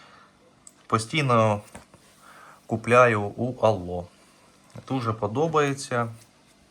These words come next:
Особливо в магазині, коли приходиш,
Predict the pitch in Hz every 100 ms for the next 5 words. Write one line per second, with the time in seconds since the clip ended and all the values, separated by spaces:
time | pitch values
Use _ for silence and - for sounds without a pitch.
0 | - _ _ - 120 - 120 117 120 107
1 | 107 110 110 110 120 107 101 104 101 -
2 | 101 - 165 147 139